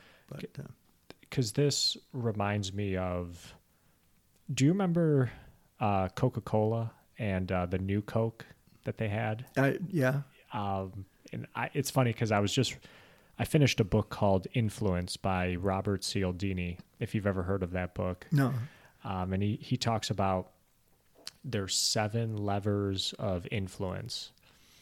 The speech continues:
Speaker 2: And one of them, there's, uh, reciprocity, uh,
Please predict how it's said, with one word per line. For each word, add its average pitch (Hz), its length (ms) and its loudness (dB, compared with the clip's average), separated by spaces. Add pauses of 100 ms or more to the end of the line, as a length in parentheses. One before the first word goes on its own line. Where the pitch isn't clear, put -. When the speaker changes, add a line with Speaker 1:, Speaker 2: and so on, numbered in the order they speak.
(400)
Speaker 2:
And 92 760 -2 (180)
one 110 420 0
of 104 200 -4
them, 104 600 -2 (320)
there's, 98 400 2
uh, 90 220 0
reciprocity, 101 1120 0 (440)
uh, 87 260 0